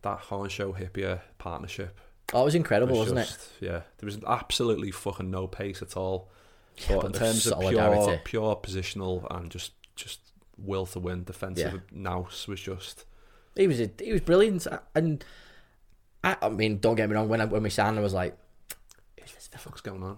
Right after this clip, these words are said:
Speaker 2: Yeah,
Speaker 1: Yeah, yeah.
Speaker 2: "Who's this fella?" I mean, don't get me wrong. I said that
Speaker 1: <laughs>
Speaker 2: more about Sammy Hippier 'cause we didn't know who he was. Like, but Stefan Hanshaw was, he was, he was the more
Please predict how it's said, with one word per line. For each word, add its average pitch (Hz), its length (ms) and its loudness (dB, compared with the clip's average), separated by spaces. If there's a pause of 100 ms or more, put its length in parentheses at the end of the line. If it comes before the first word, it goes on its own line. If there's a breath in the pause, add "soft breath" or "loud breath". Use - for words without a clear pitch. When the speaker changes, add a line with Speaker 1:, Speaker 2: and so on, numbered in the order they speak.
Speaker 2:
Yeah, 92 160 -4
Speaker 1:
Yeah, 92 120 -6
yeah. 90 60 -8
Speaker 2:
"Who's 107 140 -4
this 98 140 -4
fella?" 90 200 -4 (160)
I - 60 -6
mean, 113 200 0
don't 120 120 4
get 92 140 -2
me 113 100 4
wrong. 104 140 2
I - 80 2
said 113 160 2
that 98 120 2
Speaker 1:
<laughs> 98 60 0
Speaker 2:
more 98 100 2
about 95 200 0
Sammy 92 240 -2
Hippier 98 180 0
'cause 87 100 -4
we 101 80 -2
didn't 95 140 0
know 90 160 -2
who 87 120 0
he 85 40 2
was. 95 240 2
Like, 92 220 -2
but 90 160 -2 (960 soft breath)
Stefan 131 360 4
Hanshaw 110 480 4 (1200)
was, 113 400 4
he 127 100 4
was, 131 320 8
he 131 180 2
was 131 260 2
the 117 100 4
more 107 440 6